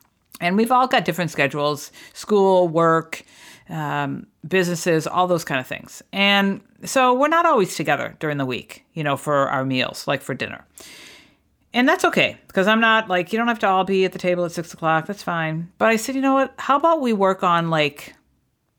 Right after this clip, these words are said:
once a week, Sunday nights, let's have dinner together."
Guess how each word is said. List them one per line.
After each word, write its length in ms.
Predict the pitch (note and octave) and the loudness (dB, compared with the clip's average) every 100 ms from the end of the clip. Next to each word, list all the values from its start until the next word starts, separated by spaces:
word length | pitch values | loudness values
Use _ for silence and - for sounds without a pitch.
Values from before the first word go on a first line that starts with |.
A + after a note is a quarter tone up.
| - | -12
once 680 | D#3 F3+ A3 A3 - - _ | 0 2 2 -2 -8 -14 _
a 120 | D#3+ | -2
week, 360 | D3+ D#3 D#3 - - | 2 0 -2 -12 -6
Sunday 300 | - F3+ B3 | -2 2 2
nights, 400 | E3 G3 - - _ _ _ | 2 0 -6 -16 _ _ _
let's 140 | E3 E3 | -4 0
have 140 | D#3 | -2
dinner 280 | D3 C#3 - - | -2 -6 -8 -12
together." 360 | D3 C3+ - | -4 -2 -2